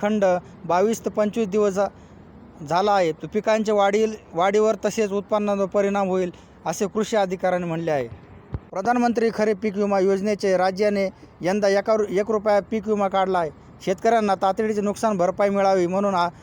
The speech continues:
अधिकाऱ्यांच्या सर्वेक्षणाने निर्देश दिले आहेत.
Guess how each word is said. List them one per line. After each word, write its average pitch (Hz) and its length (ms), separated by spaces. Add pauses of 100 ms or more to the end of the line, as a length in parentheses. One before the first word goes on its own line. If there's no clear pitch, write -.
(180)
अधिकाऱ्यांच्या 208 600
सर्वेक्षणाने 202 720 (340)
निर्देश 196 360
दिले 185 180
आहेत. 156 220